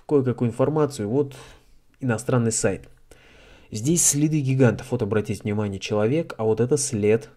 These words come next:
тоже человек. Кто это, Святогор оставил? Сам Сварог или кто? Какой-то древний бог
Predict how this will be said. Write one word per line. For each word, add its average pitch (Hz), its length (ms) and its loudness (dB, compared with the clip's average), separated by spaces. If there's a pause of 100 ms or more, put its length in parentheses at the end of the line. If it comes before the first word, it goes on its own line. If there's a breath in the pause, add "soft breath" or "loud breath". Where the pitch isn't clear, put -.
(120)
тоже 104 380 0
человек. 113 640 0
Кто - 160 2
это, 120 140 2
Святогор 127 680 0
оставил? 110 640 -4
Сам 135 400 0
Сварог 127 720 2 (280 soft breath)
или 113 180 0
кто? 117 400 0 (960)
Какой-то 135 460 0
древний 131 540 2
бог 127 520 2